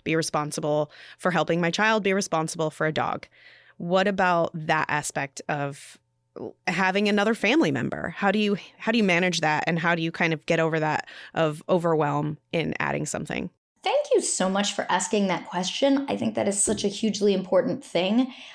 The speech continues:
Speaker 2: because it is literally adding another family member. And for some people, the answer is nope, you don't need a dog because you have too much on your plate right now, and that's okay.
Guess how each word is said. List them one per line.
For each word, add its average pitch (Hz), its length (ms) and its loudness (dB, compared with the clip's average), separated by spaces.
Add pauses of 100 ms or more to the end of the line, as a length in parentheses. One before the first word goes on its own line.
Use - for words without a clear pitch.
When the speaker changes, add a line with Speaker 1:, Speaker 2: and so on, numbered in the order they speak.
(260)
Speaker 2:
because 202 640 0
it - 220 4
is 190 180 4
literally 196 540 6
adding 180 320 2
another 175 280 4
family 196 420 2
member. 151 440 0 (320)
And 190 580 4 (440)
for 226 180 4
some 214 240 4
people, 269 320 6
the 240 240 2
answer 190 300 0
is 180 200 0
nope, 175 460 0 (120)
you 202 100 0
don't 247 200 4
need 262 200 2
a - 20 -4
dog 277 460 4
because 190 680 0
you 214 140 2
have 180 180 4 (120)
too - 180 2
much 233 220 6
on 202 120 4
your 190 100 0
plate 202 280 2
right 254 180 2
now, 294 380 2 (140)
and 247 200 6
that's 285 300 4
okay. 247 480 4